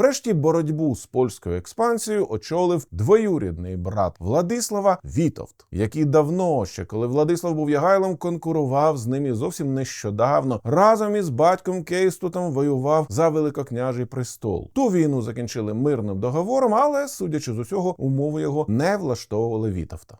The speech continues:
А тут раптом кузен вирішив посидіти одночасно на двох стільцях, тобто тронах.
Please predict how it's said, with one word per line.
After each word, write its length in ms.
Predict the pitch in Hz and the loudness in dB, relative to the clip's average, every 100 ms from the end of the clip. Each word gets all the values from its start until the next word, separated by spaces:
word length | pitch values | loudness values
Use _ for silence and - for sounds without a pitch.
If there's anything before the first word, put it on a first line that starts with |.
| _ | _
А 80 | 277 | -2
тут 180 | 277 180 | -2 0
раптом 460 | 120 107 - 98 - _ _ _ | 2 2 -2 -10 -10 _ _ _
кузен 480 | 196 170 156 139 147 | 0 4 4 2 0
вирішив 400 | 127 160 202 147 | 4 4 2 -2
посидіти 540 | - 131 151 175 175 | 0 -2 0 -2 2
одночасно 520 | 143 123 120 156 156 151 | 2 2 0 -2 0 -2
на 120 | 131 | 0
двох 400 | 104 107 135 - | -2 0 0 0
стільцях, 640 | - - 165 - 330 285 | -14 -8 -8 -6 -8 -8
тобто 240 | - - 95 | -8 -8 -6
тронах. 460 | - 127 127 71 | -2 -2 -2 -6